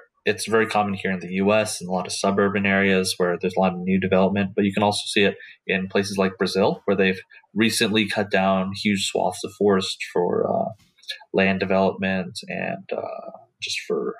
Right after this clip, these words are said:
home development, stuff like that. You'll see a lot of species just straight up disappear because they're not fit enough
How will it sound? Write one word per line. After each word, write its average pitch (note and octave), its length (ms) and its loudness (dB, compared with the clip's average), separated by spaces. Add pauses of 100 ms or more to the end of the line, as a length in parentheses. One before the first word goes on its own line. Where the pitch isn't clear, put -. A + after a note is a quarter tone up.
(140)
home - 200 -6
development, G2 480 2
stuff G2+ 200 -2
like G#2+ 160 2
that. A2 240 2 (360)
You'll A2 160 6
see C#3 180 0
a C#3 80 6
lot C3+ 200 6
of B2+ 200 0 (200)
species A#2+ 580 -2
just A2+ 160 2
straight A2 260 4
up G#2+ 240 2 (800)
disappear B2+ 840 0 (720)
because A2 280 2
they're A2 120 4
not A2+ 320 2 (300)
fit - 280 0
enough A2+ 360 0